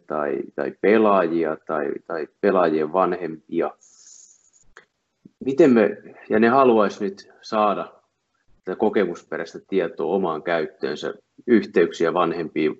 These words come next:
valmentajia, valmentajia, jotka on nähnyt maailmaa ja kokenut maailmaa, niin miten me saatais paremmin se näille käyttöön tällä hetkellä Suomessa? Mistä, mistä pitäisi lähteä liikkeelle? Miten ne voi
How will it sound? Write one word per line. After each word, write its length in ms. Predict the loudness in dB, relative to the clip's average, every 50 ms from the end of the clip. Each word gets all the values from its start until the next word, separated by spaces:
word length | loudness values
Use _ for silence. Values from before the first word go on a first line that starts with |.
| -12 -6 -2
valmentajia, 840 | 2 2 2 2 0 -2 -6 -4 -2 -2 0 0 0 0 0 -2 -4 -2
valmentajia, 560 | 0 2 2 2 2 -2 -4 -4 -2 -2 -2 -2
jotka 280 | -4 _ -10 -6 -6 -6
on 180 | -6 -6 -10 _ _ _ _ _ _ _ _ _ _ _ _ _ _ _ _ 0
nähnyt 400 | 2 4 4 4 4 2 0 2
maailmaa 520 | 2 0 0 0 -2 -4 -4 -4 -4 -4
ja 280 | -4 -4 -6 -8 -12 _ _ _ _ 0
kokenut 420 | 0 2 4 2 0 0 -2 -4
maailmaa, 480 | -4 -4 -4 -4 -4 -6 -6 -6 -4 -2
niin 300 | -2 -4 -4 -6 _ _ _ _ _ _
miten 260 | 2 4 6 6 6 4
me 100 | 4 2
saatais 400 | 2 2 2 2 2 0 -4 -4
paremmin 480 | 0 0 0 0 0 -2 -4 -6 -10
se 120 | -10 -10 -10
näille 240 | -8 -8 -10 -10
käyttöön 560 | -12 -8 -6 -6 -6 -6 -8 _ -10 -10 -8 -8
tällä 240 | -8 -8 -8 -8
hetkellä 280 | -10 -12 _ -8 -8 -6
Suomessa? 540 | -6 -4 -4 -4 -4 -6 -10 -16 -20 -20 _ _ _ _ _ _ _ _ _ _ _ _ -20 -20 -20 _ _ _ _ _ -20 -20 _ _ -20 _ _ -10 0
Mistä, 340 | 2 2 2 2 0 -2 -2 2
mistä 260 | 2 0 0 0 -6
pitäisi 300 | -4 -4 -4 -4 -2 -4
lähteä 320 | -6 -8 -6 -4 -2 0 2
liikkeelle? 440 | 2 2 2 0 -4 -4 -4 0 4
Miten 300 | 4 4 4 4 4 4
ne 120 | 2 0
voi 340 | 2 0 0 0 -2 -4